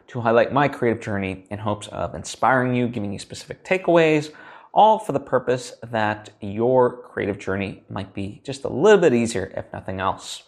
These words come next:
Before I get into it, though, I would like to take the opportunity to invite you to subscribe if you haven't already. That way you get all the various lessons and episodes that I put out right when I put them out. Thank you if you just did, and thank you if you already were.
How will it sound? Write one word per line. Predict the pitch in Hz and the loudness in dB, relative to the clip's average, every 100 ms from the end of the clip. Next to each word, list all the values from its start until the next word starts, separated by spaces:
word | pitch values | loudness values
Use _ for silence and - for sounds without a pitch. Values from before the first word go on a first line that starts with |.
| _ _ _ - - - - - - _ - | _ _ _ -20 -20 -20 -20 -20 -20 _ -2
Before | 135 262 | 4 6
I | |
get | 220 208 | 6 2
into | 180 160 | 0 -2
it, | 160 | 0
though, | 143 139 120 | 0 0 0
I | 104 | -2
would | 104 | 0
like | 120 120 | 0 -2
to | |
take | - 101 - | -6 -8 -6
the | |
opportunity | 95 - - 147 151 143 | -6 -6 -12 -10 -8 -8
to | - | -8
invite | 98 95 104 - | -8 0 0 0
you | 101 | -8
to | 101 - | -8 -14
subscribe | - - - 147 156 143 - | -16 -16 -2 2 2 0 -4
if | - 101 | -12 -12
you | |
haven't | 101 123 120 - | -4 -4 -2 -2
already. | 110 147 233 226 | 0 2 0 0
That | - 127 | -2 -2
way | 120 117 | -2 -2
you | |
get | 117 | 0
all | 131 135 | 2 4
the | 123 | 2
various | 113 104 107 - - - _ - | 0 -2 -4 -8 -20 -20 _ -4
lessons | 117 127 - 127 120 113 | 0 0 0 -2 -2 -4
and | 107 85 | -8 -4
episodes | 110 - - 113 107 | -4 -4 0 0 2
that | 104 | 0
I | 98 | -2
put | - - | -2 2
out | 135 139 - - | 4 2 -2 -4
right | 110 123 113 | 0 0 0
when | 107 | -6
I | |
put | 101 107 | -6 -10
them | - | -10
out. | - - _ - | -12 -14 _ 0
Thank | 196 175 | 0 2
you | |
if | 135 | 0
you | 113 | -2
just | - 107 | -8 -4
did, | 143 147 143 - | 0 0 -2 -12
and | 104 | -6
thank | 170 175 | -4 -2
you | |
if | 170 | 0
you | 180 | 4
already | 175 175 | 4 4
were. | 185 120 - | 0 -2 -6